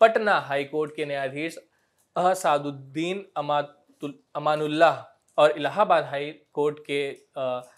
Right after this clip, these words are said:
न्यायाधीश मनोज मिश्रा, इनके नाम शामिल हैं। बाद में इकतीस जनवरी को प्रधान न्यायाधीश यानी Chief Justice of India डी वाई चंद्रचूड़ की अध्यक्षता वाले कॉलेजियम ने सुप्रीम कोर्ट के न्यायाधीशों के रूप में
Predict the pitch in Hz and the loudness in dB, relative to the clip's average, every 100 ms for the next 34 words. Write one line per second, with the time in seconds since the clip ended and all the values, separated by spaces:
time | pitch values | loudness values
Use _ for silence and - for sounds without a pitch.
0 | _ 143 135 139 147 185 160 147 185 175 | _ -4 -2 0 -2 -4 -6 -2 0 0
1 | 147 - 147 - _ _ _ - 139 139 | -4 -6 -6 -6 _ _ _ -16 -10 -8
2 | 135 143 214 - 233 160 131 123 _ _ | -6 -6 -6 -2 -2 -2 -10 -18 _ _
3 | _ _ _ _ _ _ 139 147 240 262 | _ _ _ _ _ _ 4 8 8 6
4 | 214 185 190 233 226 180 180 170 226 214 | 0 -2 -2 -4 -8 -6 -4 -4 -4 -4
5 | 170 160 151 151 151 185 185 156 143 143 | -4 -4 -4 -4 -4 -4 -4 -6 -4 -6
6 | 160 156 143 135 139 131 151 143 151 180 | -6 -6 -6 -6 -8 -12 -14 -12 -10 -12
7 | - _ _ _ 175 165 160 156 160 160 | -14 _ _ _ -4 -4 -4 -6 -6 -4
8 | 151 - 156 156 151 165 135 - _ _ | -4 -6 -8 -2 0 0 -6 -18 _ _
9 | _ - 233 247 185 170 - 151 147 147 | _ -8 -4 -2 2 2 0 -8 -10 -8
10 | 165 175 170 170 143 135 127 - 156 156 | -4 -4 -4 -6 -6 -8 -14 -10 -2 2
11 | 147 143 147 131 127 135 170 185 254 - | 2 0 -4 -8 -8 -6 -4 -4 -6 -12
12 | _ _ _ _ _ - 123 147 151 147 | _ _ _ _ _ -12 -6 -6 -6 -4
13 | 156 151 151 143 135 139 156 165 175 151 | -6 -4 -6 -4 -4 -6 -6 -6 -4 0
14 | 170 285 226 156 170 285 | 0 0 -2 -6 -6 -8